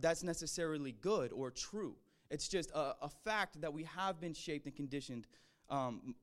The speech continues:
by our culture, and it is one of the things that, that shapes, uh, the lens through which we view the world. Another thing is, that shapes our lens is our personal experience. So, uh, by the, the base, just based on the things that we've gone through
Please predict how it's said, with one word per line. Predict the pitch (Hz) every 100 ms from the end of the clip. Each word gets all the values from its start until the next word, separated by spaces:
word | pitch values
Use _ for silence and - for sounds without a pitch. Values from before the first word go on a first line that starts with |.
| 135
by | 160 170
our | 151
culture, | 127 131 117 120
and | 120
it | 143
is | 143
one | 151 165
of |
the | 151
things | - 131 120 110
that, | 123 -
that | 123 -
shapes, | - 117 - - - - _ _ -
uh, | 107 - 117
the | 120
lens | 123 117 -
through | 117
which | 110 -
we |
view | 107 110
the | 104
world. | 107 104
Another | 120 160 185
thing | 208 220 233 262 - - _ _ - - - 139
is, | 180 - - - _ -
that | 151
shapes | - 196 202
our | 185
lens | 180 185 214
is | 185
our | 170
personal | - 202 185 196
experience. | 180 - 202 165 107 - - _ _ _ _ -
So, | - 180 170 165 -
uh, | 165 160 160 - - - 175 139
by | 196
the, | 180 151
the | 185
base, | 220 220
just | 226 -
based | 233 233
on | 220
the | 185
things | - 226
that | 214
we've | 190 160
gone | 135 180 185
through | - 143 139 139